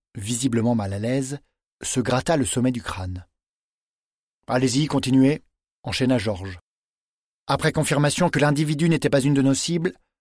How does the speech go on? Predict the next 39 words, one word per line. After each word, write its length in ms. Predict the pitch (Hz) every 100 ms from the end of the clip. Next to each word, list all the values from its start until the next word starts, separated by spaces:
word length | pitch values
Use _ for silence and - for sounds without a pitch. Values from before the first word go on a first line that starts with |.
| _
nous 140 | 143 143
avons 160 | 156
passé 260 | 160 160 165
le 120 | 151
parc 360 | - 165 147 -
et 60 | 160
les 180 | 143 143
environs 320 | 139 156 170
au 40 |
peigne 280 | 143 151 143
fin, 260 | 131 123 107 _
sans 180 | - -
résultat. » 480 | 127 131 120 98 82 _ _ _ _ _ _ _ _ -
Et 360 | 120 117 147 - _ _ _ _ _ _
il 160 | 123 98
fit 160 | - 123
un 100 | 113
geste 320 | 131 147 -
d'hésitation. « 640 | 110 113 131 107 - - - _ _ _ _ _ _ -
J'ai, 480 | 110 127 123 120 127 _ _ _ _ -
j'ai 200 | 131 135
peur 160 | 143 147
de 80 |
ne 60 | 139
pas 100 | 151
saisir, 280 | 143 135 135
monsieur. » « 300 | 117 - 113 _ _ _ _ _ _ _ _ _ _
Racontez-moi 560 | 120 120 135 131 135 151
la 100 | 160
suite, 400 | 190 160 - - -
c'est 180 | - 139
si 160 | -
passionnant. » « 500 | 139 127 139 123 107 - _ _ _ _ _ _ _ _ -
L'opération 460 | 139 139 127 - 156
s'est 140 | 143
soldée 300 | - 123 135
par 140 | 135
un 100 | 123
échec. » « 460 | 131 - 117 - -